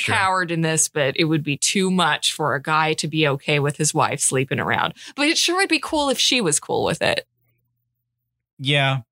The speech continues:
Speaker 1: Yeah, that's a point. Um, so
Speaker 2: I'm a bitter hag is what it all comes down to, and I hate everyone in this <laughs> movie. But it's fun.
Speaker 1: Yeah, yeah. I mean, I think what's,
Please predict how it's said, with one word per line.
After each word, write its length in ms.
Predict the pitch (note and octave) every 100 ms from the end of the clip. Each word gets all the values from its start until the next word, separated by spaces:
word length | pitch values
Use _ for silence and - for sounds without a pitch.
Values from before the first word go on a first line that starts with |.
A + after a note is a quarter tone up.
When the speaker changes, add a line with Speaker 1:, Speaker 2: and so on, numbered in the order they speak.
| _ _ _ _ -
Speaker 1:
Yeah, 320 | D3 C3+ B2+
that's 180 | B2 A#2
a 40 | A2+
point. 380 | - G2+ G2 - - - - - - - _ -
Um, 640 | D#3 D3 C#3+ C#3 C#3+ C#3+ - _
so 480 | - - G#3 A#2 F#2+ - _ _ _ _ _ -
Speaker 2:
I'm 180 | B3+
a 60 | D4+
bitter 280 | D3 A#3 F#3+
hag 380 | D#3 D3 D#3 D#3+
is 120 | -
what 140 | D#3
it 80 | D#3
all 140 | D3+ D3+
comes 280 | - D3+
down 240 | - D#3 D#3
to, 240 | - -
and 120 | E3 E3
I 100 | E3
hate 420 | - - D3+ -
everyone 420 | E3+ E3 D#3 B2+
in 60 | C#3
this 200 | F3 -
<laughs> 0 |
movie. 520 | B3+ C#4 D#4 F4+ F#4 F#4+ G#4+ - - - A#4+
But 100 | - C5
it's 120 | -
fun. 220 | A#3 A3
Speaker 1:
Yeah, 360 | C#3+ C3+ C3 C3
yeah. 300 | A3+ A#3+ A3+ A3 _ _ _ _
I 120 | - G3
mean, 380 | F#3+ F#3 F3+ - _ _ _ _ _ _ _
I 100 | F3
think 380 | E3 - C#4+ -
what's, 360 | D3 - -